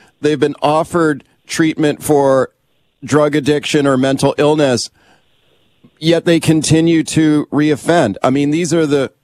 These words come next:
the cases that we're hearing described vividly in the legislature yesterday. What do you do with those people? Because, you know, one of the things that Eby said yesterday was, well,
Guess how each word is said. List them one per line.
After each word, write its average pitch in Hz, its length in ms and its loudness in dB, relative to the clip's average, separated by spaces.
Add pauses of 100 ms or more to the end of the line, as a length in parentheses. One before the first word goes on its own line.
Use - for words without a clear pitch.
(300)
the 143 100 0
cases 160 460 0
that 151 120 0
we're 139 160 0
hearing 147 300 0
described 143 560 0
vividly 135 720 0 (420)
in 143 200 0
the 139 80 2
legislature 139 760 0
yesterday. 131 760 0 (340)
What 180 160 0
do 233 80 -4
you 277 80 -2
do 247 240 -2
with 254 220 -2
those 254 260 -2
people? 156 420 -2
Because, 160 480 -2 (420)
you 160 100 0
know, 165 220 0
one 190 220 0
of 220 80 -2
the 202 100 0
things 180 300 0
that 156 200 2
Eby 180 380 0
said 151 280 -2
yesterday 147 560 0
was, 135 300 0 (340)
well, 165 560 2